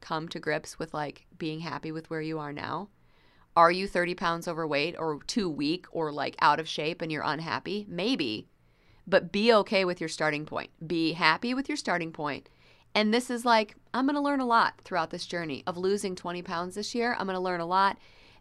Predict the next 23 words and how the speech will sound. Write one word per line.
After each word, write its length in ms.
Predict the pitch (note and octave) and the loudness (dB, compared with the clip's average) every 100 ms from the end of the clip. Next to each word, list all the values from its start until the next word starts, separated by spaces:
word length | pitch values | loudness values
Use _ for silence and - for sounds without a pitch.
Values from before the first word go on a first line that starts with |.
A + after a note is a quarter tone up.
| _ - | _ 2
I, 200 | A3 - G#3+ | 2 2 0
like, 220 | B3+ - | 0 2
think 180 | C#4 D#4+ | 0 4
about 220 | C4+ B3 | 4 4
the 80 | A3+ | 4
fact 280 | F#3+ F#3+ | 6 6
that 180 | F#3+ E3 | 2 -2
if 120 | F3+ | -4
you 240 | F#3 A#3 C#4+ | -2 0 0
started 800 | - - - E3+ E3+ F#3 F#3+ G3+ | -2 -8 2 4 4 2 -2 0
exercising 840 | D3+ D3+ - F3 E3+ E3+ F3+ F#3 F#3 | -2 -2 -6 -6 -4 -4 -4 -8 -6
or 160 | D3+ | -6
lifting 560 | D3 E3 E3+ F3 E3+ D#3+ | -2 -4 -4 -6 -6 -4
or 100 | C#3+ | -4
whatever, 400 | D3 D3+ D3+ E3+ | -2 0 0 0
like, 200 | D#3 - | -2 -2
you 80 | B2 | -6
committed 460 | - F#3 D3+ D#3+ | -4 -4 -2 -2
yourself 340 | F3+ F3 E3+ E3+ | -4 -2 -2 -2
today, 480 | - C#3 B2 E3 - _ _ _ _ _ _ _ _ | -6 -4 -4 -4 -8 _ _ _ _ _ _ _ _
think 200 | A3 C#4+ | 6 6
about, 460 | F4+ C4+ A#3 - - | 6 8 8 8 2
like, 300 | F#3 D#3 - | -2 -4 -8